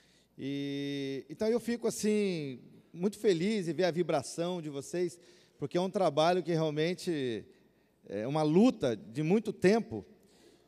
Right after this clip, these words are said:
e eu acho que agora vocês terão dois, duas datas pra comemorarem, né?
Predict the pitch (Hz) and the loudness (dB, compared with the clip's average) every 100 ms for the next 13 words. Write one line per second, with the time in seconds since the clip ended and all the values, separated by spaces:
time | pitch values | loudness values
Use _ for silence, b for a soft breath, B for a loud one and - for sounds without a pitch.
0 | b 135 175 185 202 170 196 208 208 214 | b 4 6 6 4 4 4 2 0 2
1 | 208 220 185 233 226 - - 127 147 147 | 2 4 4 4 2 -10 -16 -16 -12 -6
2 | 165 262 180 175 202 165 - 156 - 165 | 0 0 2 2 2 0 -6 -6 -4 -4
3 | 156 113 107 113 147 | 0 0 -2 -2 -2